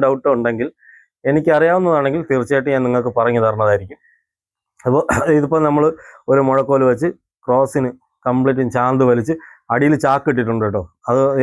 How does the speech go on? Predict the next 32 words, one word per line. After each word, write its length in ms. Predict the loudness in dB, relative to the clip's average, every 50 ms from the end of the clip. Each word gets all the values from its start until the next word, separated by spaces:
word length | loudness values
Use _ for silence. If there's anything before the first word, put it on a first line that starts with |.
| 0 0 0
കാണുന്നവർ 320 | 0 0 2 2 2 2 4
വിചാരിക്കും 300 | 2 2 0 0 -2 -2 -2 0
ചാന്ത് 240 | -2 0 0 0 0
വാരി 140 | 0 0 0 -2
ഞാൻ 80 | -2 -2
തറയിലിടുന്നെന്ന്. 640 | 0 0 0 0 0 0 -2 -2 -2 -4 -4 -6 -8 -12 _ _ _ _ _ _ _ _ -2 0
ഒരിക്കലുമല്ല, 480 | 0 0 2 2 2 2 2 2 0 -2 -2 -4 _ _ _ _ -4 -2
ഞാൻ 80 | -2 0 0
അടിയിൽ 180 | 0 0 0 0 0
ചാക്ക് 240 | 0 0 0 0 0 -2
ഇട്ടിട്ടുണ്ട്. 300 | -2 -2 -2 -4 -4 -4 -4 -4
അപ്പം 200 | -2 -2 -2 -4 -4 -6 -8 -4 -2 0
ഈ 20 | 0 0 0 0
ചാന്ത് 280 | 0 0 0 2 2 2
വാരി 200 | 2 2 2 0 -4 -8 _ _ _ _ _ -4
ചാക്കിലിടും. 500 | -2 -2 -2 0 -2 -2 -2 -2 -2 -6 -10 _ _ _ _ _ _ _ -4
ചാക്കിലിട്ടതിന് 540 | -2 -2 0 0 0 0 2 2 2 2 2
ശേഷം 180 | 2 0 -2 -2 -4 _ _ _ _ _ _ _ -4 -2
നമ്മൾ 140 | 0 2 4 4
ഈ 20 | 4 4
മുഴക്കോൽ 380 | 2 2 0 0 0 0 0 0
ഇട്ടതിന് 280 | 0 0 0 0 0 0 0
ശേഷം 200 | -2 -2 -4 -6 -6 -10 -14 _ -2 0
ഒന്നും 240 | 2 2 2 2 2
കൂടി 140 | 2 2 2 2 2
മുഴക്കോൽ 400 | 2 2 0 0 0 0 2 2 2 2 2
നല്ല 160 | 0 2 2 0 0 -2 _ -4
ടൈറ്റ് 340 | 0 0 2 2 0 0 -2 0
ചെയ്ത്, 160 | 0 2 2 2 2
അതായത് 240 | 2 2 0 0 -2 -4 _ _ _ _ _ _ _ _ -8 -4
നല്ല 180 | -2 0 2 2 0 2 2
ബലപ്പിച്ച് 520 | 2 2 2 2 0 0 -2 -2 0 -2